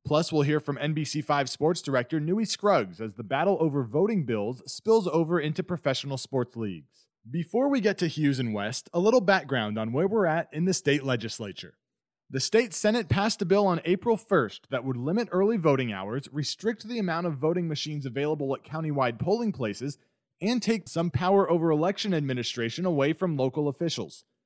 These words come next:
Hughes was quoted in the Dallas Morning News, a media partner of N B C five, after the passage of the bill, saying it is meant to protect election integrity.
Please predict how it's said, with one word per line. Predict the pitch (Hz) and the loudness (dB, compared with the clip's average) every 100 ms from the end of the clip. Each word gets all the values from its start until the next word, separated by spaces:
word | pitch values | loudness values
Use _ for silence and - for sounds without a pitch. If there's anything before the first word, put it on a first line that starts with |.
| - | -4
Hughes | 156 151 | 0 0
was | 143 - | 0 -2
quoted | 151 143 143 | 0 0 0
in | 143 | -2
the | 135 | -2
Dallas | 139 143 139 | 0 0 -2
Morning | 135 131 120 | -4 -2 -2
News, | 147 117 127 131 | 0 0 -2 -4
a | 139 | -4
media | 151 220 247 180 | -2 0 2 2
partner | 147 131 131 | 2 0 0
of | 120 | -4
N | 123 131 | -4 -4
B | 120 | -4
C | - 113 | -4 -6
five, | - 107 113 139 | -4 -4 -2 -4
after | 143 139 135 | -6 -4 -6
the | 120 | -6
passage | - 185 208 156 | -4 -2 -2 -2
of | 127 | -4
the | 113 | -6
bill, | 98 92 95 - _ _ | -8 -8 -10 -14 _ _
saying | - 151 170 | -6 -2 0
it | 151 | 0
is | 139 | -2
meant | 127 180 175 | -2 -4 -4
to | |
protect | 202 208 - 160 - | -6 -6 -2 -4 -2
election | 180 143 - 147 | 0 0 0 -6
integrity. | 127 143 - 147 120 104 82 | -6 -6 -4 -4 -2 -4 -6